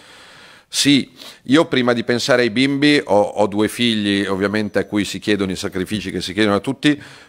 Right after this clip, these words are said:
penserei all'emergenza disabili e, e ci tengo a tornarci su perché se ne parla troppo poco e, e anche negli emendamenti che abbiamo presentato al governo si parla di disabilità, perché sono cinque milioni di famiglie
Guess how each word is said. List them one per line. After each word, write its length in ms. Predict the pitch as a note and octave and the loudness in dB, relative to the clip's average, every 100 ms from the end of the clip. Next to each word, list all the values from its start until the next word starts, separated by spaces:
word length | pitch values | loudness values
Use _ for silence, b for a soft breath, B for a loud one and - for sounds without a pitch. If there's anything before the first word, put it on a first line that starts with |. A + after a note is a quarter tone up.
| B _ | B _
penserei 1040 | A2 G#2 - A2 G#2+ A#2 B2 B2 B2+ B2+ - | -2 -2 0 2 4 4 2 0 0 -2 -2
all'emergenza 1080 | G#2 G#2 G#2 G2+ F#2 A2+ A#2+ - B2+ B2 G#2 | 0 0 0 -2 0 0 0 2 4 4 2
disabili 680 | G2+ F#2+ F#2+ E2+ F2+ F#2 F#2 _ _ _ _ _ _ _ _ | -6 -2 -2 -2 -6 -10 -12 _ _ _ _ _ _ _ _
e, 320 | - A2 A2 - | -2 0 0 -4
e 100 | G2+ | -6
ci 180 | G#2 | -6
tengo 320 | - A2+ A2 A2 | 0 0 2 0
a 40 | |
tornarci 600 | - F#2 G2+ G2+ - G2+ | 2 0 0 -2 -4 -10
su 260 | - G2 - | -8 -10 -2
perché 260 | G#2+ F#2+ | -2 -2
se 120 | F2+ G2+ | -6 -6
ne 120 | G2 | -4
parla 440 | - A2 A2 A2 | 0 0 2 -4
troppo 380 | - G#2+ - G#2 | -2 -4 -2 -6
poco 560 | - B2+ B2+ - D3 - B B B B | 2 2 2 0 0 -2 B B B B
e, 280 | F#2+ G#2+ A2 | 0 0 0
e 140 | G#2+ | -2
anche 420 | G#2+ B2+ C3+ - A#2+ | 0 0 -4 -4 -2
negli 220 | A2+ G#2+ | 0 0
emendamenti 640 | G#2 G#2 G#2 G#2 A#2 A#2 | 0 0 0 0 -2 -2
che 80 | G2+ | -2
abbiamo 240 | F#2+ G#2 | 0 -2
presentato 460 | G2+ G2 F#2+ A2 G#2+ | -2 -6 -2 -2 -2
al 80 | G2+ | -4
governo 420 | F#2+ A2 B2 A#2+ | 0 0 2 -2
si 180 | - F#2+ | -4 -6
parla 380 | - G#2+ G#2 F#2+ | 0 0 0 -4
di 240 | F#2 F#2 | -4 -6
disabilità, 800 | F2+ A2+ G2 E2+ F2+ F2+ E2 F2+ | -2 2 2 0 -6 -6 -8 -10
perché 240 | - E2+ F#2 | -12 -10 -6
sono 260 | - G2+ | -2 -4
cinque 400 | F#2+ - D#3+ - | -2 0 0 0
milioni 300 | A2+ G2+ G2+ | 0 2 2
di 80 | F#2+ | 0
famiglie 500 | - G#2 E2+ E2 | -2 -4 -4 -6